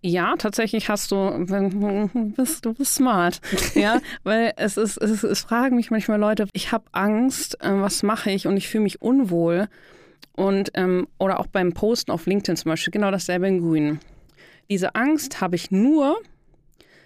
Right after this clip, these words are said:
wenn ich mehr über mich nachdenke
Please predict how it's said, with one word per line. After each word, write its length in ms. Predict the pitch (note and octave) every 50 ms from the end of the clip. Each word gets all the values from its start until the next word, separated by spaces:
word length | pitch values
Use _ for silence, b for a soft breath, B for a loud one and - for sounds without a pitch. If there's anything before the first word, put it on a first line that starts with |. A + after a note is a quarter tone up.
| b b b
wenn 260 | E3+ E3+ G#3+ A3+ A3+ -
ich 160 | G3+ - -
mehr 360 | G3 G3+ A3 A#3+ B3+ B3+ -
über 220 | - G3 G#3 G3+ F#3+
mich 380 | G3+ A3+ C#4 C#4 - - -
nachdenke 840 | D#3+ D3+ D3 - - - - D3 D3 D3+ D3+ - E3 E3 G#3+ D#4+